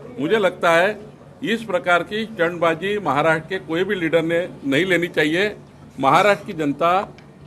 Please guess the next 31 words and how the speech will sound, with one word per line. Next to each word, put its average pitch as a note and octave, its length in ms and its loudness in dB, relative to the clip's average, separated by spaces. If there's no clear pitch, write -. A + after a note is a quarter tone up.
ऐसी D3+ 340 0
स्टंटबाजी E3 580 0
पे F3 120 -2
वोट D3+ 320 -2
नहीं D3 160 2
देती। G3+ 440 0
चुनाव F3+ 320 6
हारना D3+ 400 2
जीतना F3+ 320 -4
अलग E3+ 240 2
बात F3 260 2
है, A3 240 0
लेकिन F3+ 280 0
पुलिस G3+ 360 -4
का G#3 140 -2
ये F#3+ 160 2
स्पष्ट F3+ 340 -4
रिपोर्ट F3+ 360 -2
है A3 300 4
कि F3 60 -2
अनिल E3+ 260 4
बाबू E3+ 340 2
को G3 220 -2
किसी E3+ 340 -8
ने A#3 120 2
नहीं A#3 120 2
मारा D#3 280 4
था, F#3+ 420 2
उनका, F3 460 4
उन्होंने E3+ 360 -4
खुद F3+ 160 -10